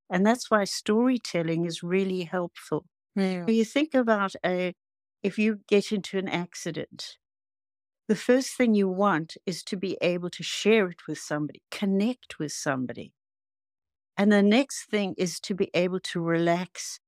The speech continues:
Speaker 1: your muscles, self-regulate yourself so that you can move in.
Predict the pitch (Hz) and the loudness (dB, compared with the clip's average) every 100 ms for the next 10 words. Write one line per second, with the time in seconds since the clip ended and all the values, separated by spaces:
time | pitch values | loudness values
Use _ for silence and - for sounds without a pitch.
0 | _ _ - 170 160 160 156 - - 143 | _ _ -4 0 2 2 0 -2 -8 -8
1 | - - - - _ _ _ _ _ _ | -10 -14 -14 -16 _ _ _ _ _ _
2 | - - - 208 202 - 180 190 185 180 | -10 -4 2 4 2 -4 -2 0 0 -2
3 | 180 165 - 170 - 165 156 - - 170 | -2 -6 -10 -14 -12 -12 -12 -10 -8 -6
4 | 165 - 175 170 - 147 - _ _ _ | -8 -6 -6 -6 -4 -6 -6 _ _ _
5 | _ _ _ _ _ - 185 185 180 185 | _ _ _ _ _ 2 4 4 4 2
6 | 175 135 | 2 0